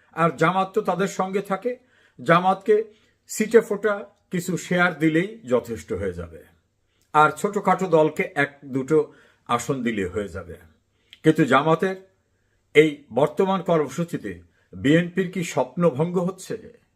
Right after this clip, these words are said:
নাকি এখনো বিএনপি মনে করে যে জামাত শেষ পর্যন্ত তাদের সঙ্গেই থাকবে। বিএনপির একাধিক নেতার সঙ্গে আমি কথা বলেছি, তারা নিশ্চিত করে কিছুই বলতে পারছেন না।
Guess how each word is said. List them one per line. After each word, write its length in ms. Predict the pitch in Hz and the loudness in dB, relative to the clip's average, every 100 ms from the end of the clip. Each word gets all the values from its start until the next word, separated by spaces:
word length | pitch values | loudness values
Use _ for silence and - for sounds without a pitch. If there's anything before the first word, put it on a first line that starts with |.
| _ _ _ _ - | _ _ _ _ -2
নাকি 300 | 135 160 175 | 0 2 4
এখনো 360 | 151 - 190 190 | 2 2 -2 0
বিএনপি 400 | 165 170 170 170 | 2 2 2 -2
মনে 260 | 143 156 | 2 2
করে 280 | 160 123 92 85 _ _ _ _ _ | 2 -2 -4 -12 _ _ _ _ _
যে 380 | 101 127 117 - _ _ | 0 2 2 -6 _ _
জামাত 600 | 113 139 143 160 180 - _ _ _ _ _ _ _ | 2 4 4 0 0 -8 _ _ _ _ _ _ _
শেষ 260 | - 233 226 | 4 4 4
পর্যন্ত 520 | - 196 143 131 110 85 - _ - | 2 2 2 -2 -4 -16 -18 _ -2
তাদের 280 | 135 147 | 2 2
সঙ্গেই 460 | 170 - 139 147 151 | 0 -2 -2 2 2
থাকবে। 420 | - 98 82 82 - _ _ _ _ _ _ _ _ _ | 0 -10 -10 -18 -20 _ _ _ _ _ _ _ _ _
বিএনপির 400 | 104 151 180 185 | 2 4 4 4
একাধিক 440 | 165 156 175 185 165 | 4 4 0 0 0
নেতার 240 | 160 160 | 2 2
সঙ্গে 260 | 147 151 139 | 0 -4 -4
আমি 120 | 135 | -2
কথা 240 | 113 101 | -4 -2
বলেছি, 420 | 123 135 135 - 165 _ _ _ _ _ - | -4 -4 -8 -10 -16 _ _ _ _ _ 2
তারা 240 | 147 147 | 6 6
নিশ্চিত 480 | 139 160 - 196 185 | 4 0 -2 -4 -2
করে 180 | - 151 | 2 2
কিছুই 340 | 143 139 160 | 2 -2 0
বলতে 320 | 151 120 117 104 | 2 0 0 -4
পারছেন 400 | 98 87 - 98 | -4 -10 -12 -14
না। 260 | 90 85 | -16 -20